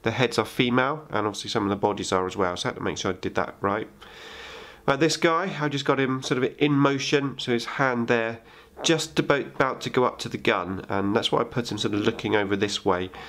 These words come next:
so I can imagine, like, just spotting something, and he's just raising his hand up, ready to turn around and shoot. So that is that one. Got this guy here, pretty, uh, pretty cool pose, I think, this guy.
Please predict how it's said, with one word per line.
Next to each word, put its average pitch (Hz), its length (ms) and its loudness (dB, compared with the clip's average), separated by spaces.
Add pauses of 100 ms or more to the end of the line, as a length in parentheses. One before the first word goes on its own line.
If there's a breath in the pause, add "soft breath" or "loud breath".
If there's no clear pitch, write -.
(240 loud breath)
so 104 80 0
I - 20 0
can 110 120 2
imagine, 113 400 2
like, 107 240 -2
just 123 240 0
spotting - 480 -2
something, 95 480 0
and 95 80 -6
he's 101 100 -6
just 101 160 -4
raising 107 460 0
his 101 120 -4
hand 104 300 -2
up, 90 100 2
ready 98 280 0
to - 160 -10
turn 113 260 0
around 98 320 0
and 95 160 -4
shoot. 127 540 -2 (880 loud breath)
So - 240 -6
that 117 440 0
is 101 220 -4
that 110 180 2
one. 160 340 0 (2000 loud breath)
Got 113 200 -6
this 123 240 0
guy 117 240 2
here, 120 380 0 (800 loud breath)
pretty, 113 680 2
uh, 107 180 -2
pretty 131 260 -2
cool 110 180 0
pose, 101 280 2
I 101 100 2
think, 101 260 -2
this 101 140 -6
guy. 104 320 -2